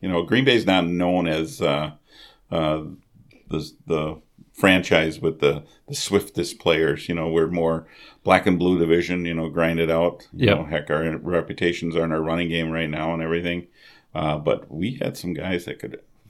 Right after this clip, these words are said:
Speaker 1: flat out fly there.
Speaker 2: Yeah, you can definitely tell they prioritize speed at the wide receiver position.
Speaker 1: Yep, and, and they like their size too,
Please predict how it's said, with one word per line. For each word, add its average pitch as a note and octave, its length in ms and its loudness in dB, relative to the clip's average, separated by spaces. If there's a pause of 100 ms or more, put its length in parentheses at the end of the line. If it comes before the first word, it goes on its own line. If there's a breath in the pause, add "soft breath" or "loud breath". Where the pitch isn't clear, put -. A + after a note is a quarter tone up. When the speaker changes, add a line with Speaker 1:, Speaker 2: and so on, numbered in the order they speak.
(120)
Speaker 1:
flat E2+ 260 -2
out C#2+ 220 0
fly D#2 340 -4
there. A1 380 -8
Speaker 2:
Yeah, A2 140 6
you G2+ 140 2
can A2+ 140 -2
definitely A2 280 2
tell G#2 180 2
they G2+ 100 2
prioritize F#2+ 600 2
speed F#2+ 480 -4
at F#2 160 -4
the F#2 80 -2
wide F2 200 0
receiver F2+ 360 -6
position. F#2 640 -8
Speaker 1:
Yep, E2+ 240 -8
and, F#2 320 -4
and F#2+ 180 -2
they A2 80 2
like G#2 220 -2
their A2+ 160 2
size G2 400 0
too, E2 320 -2